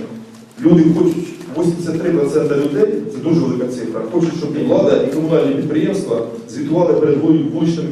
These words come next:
комітетами. Тобто не просто десь там перед, на, на сесії і так далі, е, а на різноманітних зустрічах і тому подібне. Якщо їх, е, розвернути, цю, скажімо так, е,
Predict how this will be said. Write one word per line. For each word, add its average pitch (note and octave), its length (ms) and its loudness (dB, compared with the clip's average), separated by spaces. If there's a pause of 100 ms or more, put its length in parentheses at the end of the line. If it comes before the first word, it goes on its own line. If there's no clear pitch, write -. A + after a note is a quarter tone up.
комітетами. C#3+ 500 -6 (800)
Тобто A#2+ 160 0 (380)
не - 60 -6 (100)
просто - 340 0
десь C3 180 -4
там B2+ 140 -2 (340)
перед, C3+ 420 -2
на, B2+ 120 0
на B2 200 -2
сесії B2+ 520 -2
і - 20 0
так A2+ 180 -2
далі, - 300 -4 (560)
е, A2 420 2 (280)
а - 60 0
на C3+ 600 -2
різноманітних D3 560 0
зустрічах C3 420 -4 (120)
і C#3 40 -10
тому C#3+ 200 0
подібне. A2 440 -4 (340)
Якщо B2+ 300 -4
їх, E3 440 4
е, A#2+ 480 2 (320)
розвернути, - 680 0 (440)
цю, B2+ 300 -4
скажімо B2 320 -4
так, - 160 -6 (220)
е, A2 260 -2